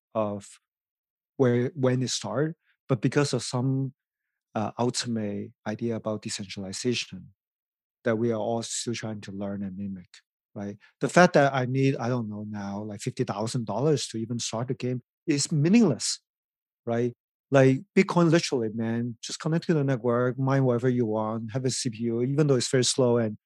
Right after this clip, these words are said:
not possible to compete with asap now, you can, right? And to us, that's what we wanted that back. Effective decentralization, effective stake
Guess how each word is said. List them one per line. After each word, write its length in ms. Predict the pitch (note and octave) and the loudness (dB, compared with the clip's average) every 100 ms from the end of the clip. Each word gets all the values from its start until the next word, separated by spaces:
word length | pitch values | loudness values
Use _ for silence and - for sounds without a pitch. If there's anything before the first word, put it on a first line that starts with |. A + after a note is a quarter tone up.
| _ - | _ -2
not 140 | C3 | -2
possible 280 | - B2 B2 | 0 -2 -2
to 40 | A#2 | -2
compete 320 | A#2+ B2 C3 | -2 -2 0
with 180 | A#2+ C3+ | 0 0
asap 260 | B2 A#2 | 0 0
now, 120 | A2 | -4
you 200 | G#2+ A2+ A2 | -6 -8 -10
can, 520 | - E3 C3+ G2 - _ _ - | -4 -2 -2 -4 -10 _ _ -10
right? 280 | G#2+ A2 A2+ _ _ - | -8 -8 -10 _ _ -2
And 160 | C#3 C#3 | 0 4
to 160 | C#3+ | 6
us, 200 | D3+ D#3 | 6 6
that's 240 | - D3 - | 2 0 2
what 180 | C#3 C3+ | 0 0
we 200 | A#2+ A#2 G#2+ | -2 -2 -2
wanted 480 | A2+ A2+ A#2 A2 - _ _ - | -2 -2 -4 -8 -14 _ _ -12
that 200 | G2+ - | -12 -10
back. 220 | F#2+ F#2+ _ _ - | -12 -12 _ _ -8
Effective 720 | B2 A#2+ D3 C3+ - - A#2 - | -6 -2 0 0 -2 -6 -6 -8
decentralization, 1000 | A#2 A2+ G#2+ G#2 G2 A2+ - A2+ A2 A2 _ _ - | -8 -8 -10 -10 -8 -10 -8 -8 -8 -12 _ _ -8
effective 1000 | B2+ A#2+ - B2+ A#2+ - - A#2 G#2 - _ _ - | -4 -4 0 0 0 -4 -4 -4 -6 -14 _ _ -12
stake 400 | - - A#2 | -8 -6 -8